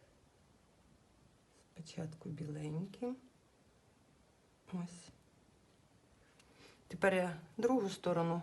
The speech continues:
ватної палички теж змочу і трошки вмакну чорну гуаш.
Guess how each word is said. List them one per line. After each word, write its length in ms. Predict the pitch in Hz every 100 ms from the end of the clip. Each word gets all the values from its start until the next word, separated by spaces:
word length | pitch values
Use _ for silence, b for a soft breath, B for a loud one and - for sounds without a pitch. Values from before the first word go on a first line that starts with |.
| 160
ватної 380 | 165 160 170
палички 500 | 165 170 165 160 -
теж 240 | 180 175 170
змочу 520 | 180 185 - 247 277 B B B B -
і 80 | 185
трошки 540 | - 214 254 - 214
вмакну 640 | 196 185 185 202 208 233 - -
чорну 440 | - 190 180 175 180
гуаш. 360 | 180 175 175